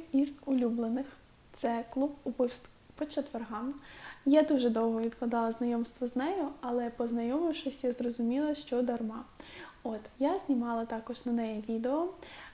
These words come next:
Е, це був такий собі влог, читацькі вихідні, можете подивитися, якщо вам цікаво. Я залишаю посилання на попереднє відео.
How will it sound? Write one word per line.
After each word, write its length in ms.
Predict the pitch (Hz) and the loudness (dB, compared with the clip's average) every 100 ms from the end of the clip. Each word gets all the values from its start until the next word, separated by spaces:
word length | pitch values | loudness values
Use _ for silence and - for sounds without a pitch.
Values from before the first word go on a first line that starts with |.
| - | -8
Е, 220 | 247 240 | -4 -4
це 120 | 240 247 | -2 -2
був 200 | 233 - | 0 -6
такий 280 | - 247 | -6 -4
собі 320 | 226 - 226 226 | -2 -2 -2 -2
влог, 400 | 214 277 339 - | 0 0 0 -6
читацькі 520 | - - 226 226 - | -12 -4 -4 -4 -4
вихідні, 500 | 233 226 - 247 294 | -4 -4 -4 -2 0
можете 360 | 359 254 226 240 | 2 0 -2 -8
подивитися, 680 | - 226 226 277 294 - 254 | -4 -2 0 -2 -4 -4 -4
якщо 280 | 247 - | -4 -4
вам 140 | 254 247 | -4 -4
цікаво. 480 | - - 247 247 240 - - - - - - | -6 -8 -6 -6 -8 -12 -16 -16 -18 -12 0
Я 120 | 262 | 2
залишаю 520 | 247 233 226 233 226 226 | 2 0 0 0 0 -4
посилання 520 | 240 254 254 320 285 | -6 -2 0 2 2
на 160 | 233 | 0
попереднє 560 | 233 233 - 226 226 233 | -4 -8 -4 -4 -2 -2
відео. 420 | 226 262 294 285 | -2 -2 0 0